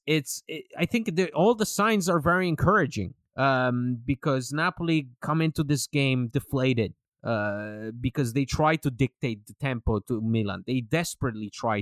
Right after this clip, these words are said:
to, but they made too many mistakes. And, um, let's see what happens with, with the likes of Osimhen, because if they play again that, that small lineup, or even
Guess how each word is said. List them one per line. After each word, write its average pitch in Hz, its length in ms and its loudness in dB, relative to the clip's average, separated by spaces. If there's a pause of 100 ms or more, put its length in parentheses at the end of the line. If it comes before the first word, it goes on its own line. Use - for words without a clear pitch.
to, - 140 -8 (480)
but 127 160 0
they 143 120 2
made 147 280 -4
too 147 80 -6
many 135 260 -2
mistakes. 123 680 -4 (380)
And, 113 440 0
um, 113 360 0 (100)
let's 139 380 -2
see 180 180 -4
what 165 200 2
happens 117 760 -2 (580)
with, 143 380 2 (340)
with 131 320 -2
the 139 80 0
likes 120 360 -2
of 110 80 -4
Osimhen, 107 640 -2
because 117 640 -2
if 151 200 -4
they 190 140 2
play 156 300 0
again 117 420 -2
that, 113 220 0 (100)
that 113 260 -6
small 135 680 0
lineup, 123 400 0 (380)
or 123 420 2 (180)
even 220 420 0